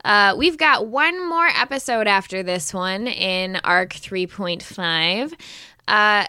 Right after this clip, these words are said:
and I think you all are really gonna like it. I also want to point out that this ARC is called Final Chapter Prologue, not because it's leading to the end, but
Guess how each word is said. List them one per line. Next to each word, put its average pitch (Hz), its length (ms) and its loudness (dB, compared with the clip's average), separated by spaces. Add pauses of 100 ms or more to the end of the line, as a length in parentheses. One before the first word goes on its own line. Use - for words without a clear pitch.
(140)
and 247 560 0
I 254 220 0
think 302 220 -6
you 320 100 -4
all 302 120 0
are 302 80 0
really 302 160 -4
gonna 311 180 -6
like 320 260 -2
it. 185 260 -2
I 269 140 4
also 359 360 2
want 311 400 0
to 294 240 -8
point 254 300 -4
out 262 320 0
that 220 340 2
this 233 460 -2
ARC 240 320 2
is - 160 -4
called 311 480 2 (260)
Final 254 320 2
Chapter 247 320 -2
Prologue, 226 640 4
not 220 260 2
because 254 380 -2
it's - 420 -6 (560)
leading 233 440 4
to 247 120 -2
the 208 160 4
end, 196 380 2
but 202 180 0